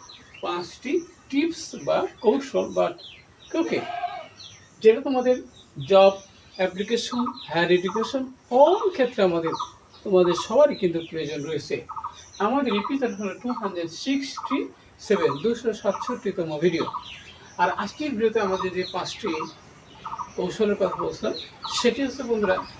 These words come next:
যে ফিক্সড স্ট্রাকচার বা চাঙ্ক। আর একটা গুরুত্বপূর্ণ বিষয় হচ্ছে ক্যাটাগরি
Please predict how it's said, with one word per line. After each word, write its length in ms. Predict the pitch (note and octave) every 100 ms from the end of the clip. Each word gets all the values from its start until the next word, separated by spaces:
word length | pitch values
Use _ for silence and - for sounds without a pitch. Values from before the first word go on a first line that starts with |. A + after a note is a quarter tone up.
| - G3
যে 80 | G#3 -
ফিক্সড 340 | C#4+ D4 - - - - G3+
স্ট্রাকচার 460 | - A#3 A3 - C4 E4 F3
বা 100 | F#4+ F#4+ - - - - -
চাঙ্ক। 240 | F#3+ F#3+ F3+ - - - - - - - - - - - - - -
আর 80 | B3 D#4+
একটা 140 | - B3+
গুরুত্বপূর্ণ 380 | - A#3+ B3 A3
বিষয় 200 | G#3+ A#3
হচ্ছে 160 | A3 B3 C#4+ -
ক্যাটাগরি 460 | G#3 G3 G#3 G3+